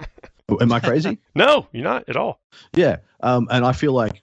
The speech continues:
Speaker 1: fantasy will be no different. Of course, you know, if you've been, if you, if you've been, if, all right, if you've had a, a big fantasy collection sitting here for close to damn near a decade, and you haven't had to touch it, retouch it, reskin it, redo nothing on it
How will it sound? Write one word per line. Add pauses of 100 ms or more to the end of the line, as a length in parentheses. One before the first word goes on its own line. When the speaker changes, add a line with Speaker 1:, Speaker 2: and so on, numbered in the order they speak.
(140)
Speaker 1:
fantasy
will
be
no
different.
Of
course,
you
know,
if
you've
been,
if
you,
if
you've
been, (440)
if, (260)
all
right, (440)
if
you've
had (180)
a, (200)
a (240)
big
fantasy
collection (220)
sitting
here
for
close
to
damn
near
a
decade, (460)
and
you
haven't
had
to
touch
it,
retouch
it,
reskin
it,
redo
nothing
on
it